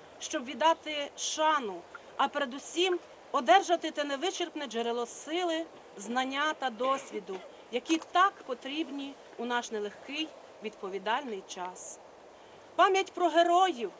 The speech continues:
які полягли за волю народу, за незалежність держави,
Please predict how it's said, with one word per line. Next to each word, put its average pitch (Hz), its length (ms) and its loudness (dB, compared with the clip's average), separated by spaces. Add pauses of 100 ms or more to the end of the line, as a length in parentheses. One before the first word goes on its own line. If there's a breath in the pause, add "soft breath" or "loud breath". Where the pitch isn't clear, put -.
(140)
які 247 220 -8
полягли 285 420 -4
за 277 160 -2
волю 302 280 0
народу, 262 540 -4 (440)
за 233 160 0
незалежність 302 680 4
держави, 262 640 0